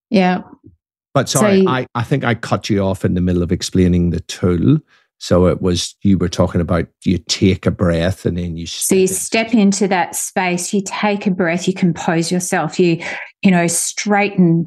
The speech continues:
Speaker 1: your body posture, shoulders back, um, even maybe have a, a little smile on your face. So you're creating that space so you can then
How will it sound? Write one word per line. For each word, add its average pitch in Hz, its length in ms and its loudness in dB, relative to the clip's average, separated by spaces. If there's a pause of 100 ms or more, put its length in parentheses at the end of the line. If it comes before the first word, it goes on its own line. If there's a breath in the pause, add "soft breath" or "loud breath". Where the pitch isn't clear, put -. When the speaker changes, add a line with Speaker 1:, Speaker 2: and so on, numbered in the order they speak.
Speaker 1:
your 175 200 4
body 170 320 2
posture, 180 640 0
shoulders 170 580 0
back, - 540 -6 (260 loud breath)
um, 165 540 0
even 185 500 0
maybe 175 320 2
have 170 260 0
a, 165 320 0
a 180 120 2
little 170 220 2
smile 175 480 -2
on 170 120 0
your 165 100 0
face. 165 360 -2
So 190 100 -4
you're 170 440 0 (260 loud breath)
creating 202 540 2
that 165 180 -2
space 175 420 -4
so - 220 -4
you 175 260 2
can 170 320 2
then 175 420 2